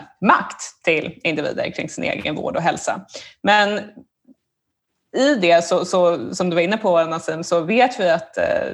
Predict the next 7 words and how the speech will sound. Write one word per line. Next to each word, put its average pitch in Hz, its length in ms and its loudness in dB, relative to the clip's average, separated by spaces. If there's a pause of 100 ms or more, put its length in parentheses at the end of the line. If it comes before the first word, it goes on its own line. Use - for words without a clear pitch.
redan 175 440 0
nu 196 180 0
så 196 140 -6
finns 165 320 -6
det 165 60 -2
ju, 156 260 0 (520)
ehm, 139 340 -2